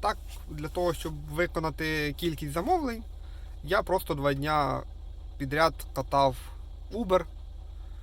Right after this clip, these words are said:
і все. І там замовлення, тим паче, що пробки невеликі, людей вже в місті небагато,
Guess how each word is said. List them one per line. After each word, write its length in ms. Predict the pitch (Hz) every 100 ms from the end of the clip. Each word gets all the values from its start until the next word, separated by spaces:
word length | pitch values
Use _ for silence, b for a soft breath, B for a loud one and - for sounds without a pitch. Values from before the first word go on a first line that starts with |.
| B B - - -
і 100 | 165
все. 320 | 147 - 127 117
І 40 |
там 220 | 143 147
замовлення, 840 | 135 135 160 147 139 135 123 123 123 - -
тим 160 | 135 123
паче, 340 | 143 139 127
що 400 | - 127 123 120 -
пробки 380 | 151 139 - 139
невеликі, 460 | 131 156 180 -
людей 240 | 151 139 135
вже 140 | 131
в 40 | 131
місті 280 | 131 -
небагато, 520 | 131 127 147 277 226